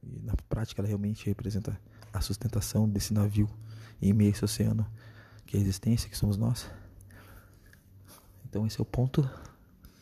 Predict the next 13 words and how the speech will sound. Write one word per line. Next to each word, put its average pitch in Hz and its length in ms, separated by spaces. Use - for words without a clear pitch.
em 117 80
que 101 340
abre-se 110 520
um 107 80
espaço - 440
pra, 101 400
é, 104 260
ao 107 100
mesmo 101 200
tempo 104 220
que - 220
se - 180
segurar, 110 640